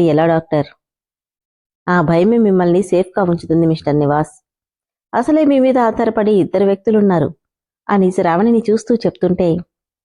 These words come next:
అల్లరిగా నవ్వుతున్న అతని చూపుల తాకిడికి చిరాగ్గా తల పక్కకి తిప్పేసింది శ్రావణి. "మిసెస్ శ్రావణి,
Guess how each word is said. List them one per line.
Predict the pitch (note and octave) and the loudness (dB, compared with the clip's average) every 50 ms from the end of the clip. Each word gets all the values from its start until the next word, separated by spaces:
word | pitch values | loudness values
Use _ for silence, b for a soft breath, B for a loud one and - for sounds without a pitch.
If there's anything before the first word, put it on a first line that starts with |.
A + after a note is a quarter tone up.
| B B B B B B _ - | B B B B B B _ -2
అల్లరిగా | G#3 A#3 B3+ D4 D4+ D4+ C#4+ C#4+ C4+ | 0 0 2 2 2 2 0 2 0
నవ్వుతున్న | B3 A3+ G#3 G#3 G#3+ - A3+ A3 G#3+ | 2 0 0 0 -2 -2 0 0 0
అతని | G3 G3 F#3 F3+ F3+ | 0 0 -2 -2 -2
చూపుల | - - G#3 G#3+ - A#3+ A#3 | -2 -2 -2 0 0 0 0
తాకిడికి | A3+ - F#3+ F#3 - G3 F#3 F#3 - F3+ F3+ | 0 0 -2 0 0 0 -2 0 0 -2 -4
చిరాగ్గా | F3+ - - A#3+ - C4+ C4+ B3 - - G#3 G#3 | -4 -2 -4 -2 0 0 -2 -2 -2 -2 -2 -2
తల | G3+ - E3+ E3 G3 | -2 -2 -2 -2 0
పక్కకి | - A3+ G#3 - A3 G#3+ G#3+ G#3 | -2 -2 -4 -2 -4 -2 -2 -2
తిప్పేసింది | - G3 - _ - F#3+ F#3+ - F3+ F3 E3+ E3 F3+ | -2 -2 -2 _ -2 -2 -2 -2 -4 -2 0 -2 -2
శ్రావణి. | - - - D#3 D3+ D3+ D#3 D#3+ D#3 F#3 - _ _ _ _ _ _ _ _ _ _ _ _ _ _ _ _ _ _ _ _ _ _ _ _ _ _ _ _ _ _ _ _ _ _ - | -2 -2 -2 0 0 0 0 -2 -2 -4 -6 _ _ _ _ _ _ _ _ _ _ _ _ _ _ _ _ _ _ _ _ _ _ _ _ _ _ _ _ _ _ _ _ _ _ -6
"మిసెస్ | G#3 - G3+ G3 - | -4 -2 -2 -2 -2
శ్రావణి, | - G3+ G3 G3+ A#3 C#4+ | 0 0 2 2 2 2